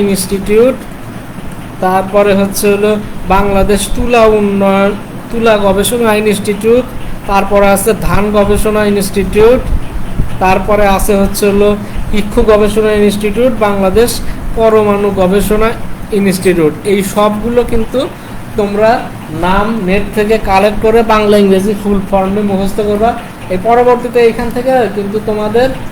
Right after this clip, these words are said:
গুরুত্বপূর্ণ একটা প্রশ্ন আসে, বরাবরই এসে থাকে। এটা তোমরা অষ্টম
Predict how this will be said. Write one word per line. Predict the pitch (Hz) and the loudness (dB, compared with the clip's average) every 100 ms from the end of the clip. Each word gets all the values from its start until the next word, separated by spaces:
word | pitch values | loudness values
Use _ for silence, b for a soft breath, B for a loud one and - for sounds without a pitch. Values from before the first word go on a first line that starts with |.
| - 160 | -6 0
গুরুত্বপূর্ণ | 220 254 - 226 226 220 | 0 0 -2 -2 0 0
একটা | 220 214 226 214 | -2 -2 -6 -2
প্রশ্ন | 220 208 220 | -4 -2 -2
আসে, | 214 196 208 233 262 B B - 175 | 0 2 2 0 0 B B -6 0
বরাবরই | 190 202 202 226 | 2 2 2 2
এসে | 220 214 | 2 0
থাকে। | 202 202 226 | -2 -2 0
এটা | 214 214 | 0 0
তোমরা | 202 196 | 0 2
অষ্টম | 214 214 - 214 | 2 2 -2 -4